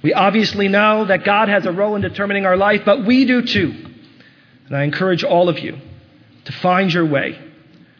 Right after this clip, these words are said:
use your voice, be courageous leaders, and advocate for what is right, and advocate for stronger gun control in our country,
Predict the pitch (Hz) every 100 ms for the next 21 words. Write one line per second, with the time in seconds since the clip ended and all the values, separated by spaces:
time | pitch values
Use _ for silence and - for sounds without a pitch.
0 | _ 139 196 240 226 214 202 151 156 -
1 | - - - - - - - 139 226 262
2 | 233 220 214 226 208 - 175 156 110 -
3 | - - _ - - _ _ - - 160
4 | 165 170 175 175 170 156 151 143 139 123
5 | - - - - - - _ _ _ _
6 | 127 - 151 156 151 147 147 139 - 147
7 | 151 135 127 131 123 113 104 92 - 117
8 | 110 - 139 - -